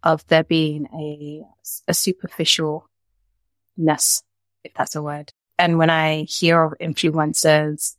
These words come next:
a lot of the time it's, especially for women, influencing in regards to external, so beauty and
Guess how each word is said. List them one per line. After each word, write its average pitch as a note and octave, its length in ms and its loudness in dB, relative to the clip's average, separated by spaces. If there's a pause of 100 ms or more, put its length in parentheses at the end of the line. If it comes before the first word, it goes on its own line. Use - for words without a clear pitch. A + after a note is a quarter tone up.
(120)
a E3 100 2
lot E3 220 6
of D#3+ 100 -2
the D#3+ 100 -4
time D3+ 500 0
it's, - 440 -6 (540)
especially G3+ 340 0
for F3 160 2
women, D#3 580 2 (400)
influencing D#3 1000 2
in D#3+ 360 -2
regards D#3+ 920 0 (200)
to D#3+ 380 -4 (920)
external, F3+ 880 0
so - 160 -4 (100)
beauty - 680 0
and D3+ 380 2